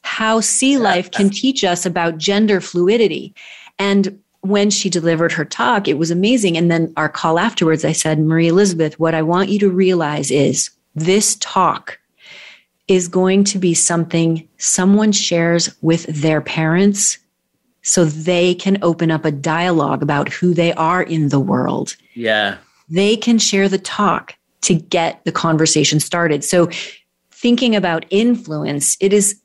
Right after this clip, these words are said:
Speaker 1: it is a ripple effect that we can't even begin to imagine, which is why everything you say matters and choosing your words wisely matter.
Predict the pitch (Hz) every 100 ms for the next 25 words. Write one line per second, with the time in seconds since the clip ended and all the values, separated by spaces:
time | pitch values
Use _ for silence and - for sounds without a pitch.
0 | - 196 208 196 - - _ _ 175 185
1 | 175 175 247 254 233 196 196 170 156 -
2 | 175 165 196 202 - 202 214 214 - -
3 | 208 196 190 175 165 170 175 170 - 160
4 | 147 160 247 185 120 107 - - - 196
5 | 180 175 190 185 180 175 _ 170 170 160
6 | 180 185 185 _ _ - 180 175 165 156
7 | - 175 151 156 143 139 190 226 202 165
8 | 165 156 185 165 180 165 151 156 143 147
9 | 151 143 139 147 151 214 147 151 131 -
10 | -